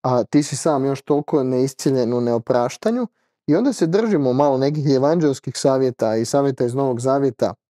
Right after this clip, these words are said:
ono, "Za ne velim da molit." Pa, to, ali to je rečenica iz Svetog pisma. "Ko čini grijeh, koji je na smrt svjesno." I ne-, nekad smo imali situaciju da smo stvarno ljudima savjetovali koji su se preopteretili sa nekim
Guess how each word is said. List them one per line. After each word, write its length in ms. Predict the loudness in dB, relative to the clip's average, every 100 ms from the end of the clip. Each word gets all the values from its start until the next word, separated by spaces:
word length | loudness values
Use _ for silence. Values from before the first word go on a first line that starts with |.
| _ _ _ _ _ _
ono, 240 | -2 -2 -2
"Za 220 | 0 0
ne 160 | 0
velim 300 | 0 0 0
da 100 | 0
molit." 520 | 0 0 -4 -8 -20 -20 _ _ _ _ _ _ _ _ -2
Pa, 200 | 0 0
to, 200 | -4 -6
ali 140 | -4 -4
to 120 | -2
je 60 |
rečenica 420 | -2 -4 -4 -2 -4
iz 100 | -4
Svetog 300 | -4 -4 -4
pisma. 400 | -4 -4 -8 _ _ _ _ _ _ _
"Ko 140 | 0 0
čini 260 | 2 2 2
grijeh, 260 | 2 0
koji 140 | 0 0
je 60 |
na 80 | 0
smrt 280 | 0 -2 -2
svjesno." 520 | 0 0 0 -6 _ _ _ _ _ _ _ _ _ _ _ _ _ -2
I 140 | 0
ne-, 160 | 2 0
nekad 400 | 2 0 0 -6
smo 140 | -2
imali 280 | 0 0 -2
situaciju 460 | -4 -4 -4 -2 -4
da 60 |
smo 140 | -4 -6
stvarno 340 | 0 0 0
ljudima 420 | 0 0 0 -4
savjetovali 800 | -6 -2 0 0 0 0 0 -2
koji 180 | -4 -6
su 120 | -6
se 140 | -8 -8
preopteretili 840 | 0 0 0 -2 -2 -2 -4 -8
sa 140 | -6 -4
nekim 340 | -4 -4 -6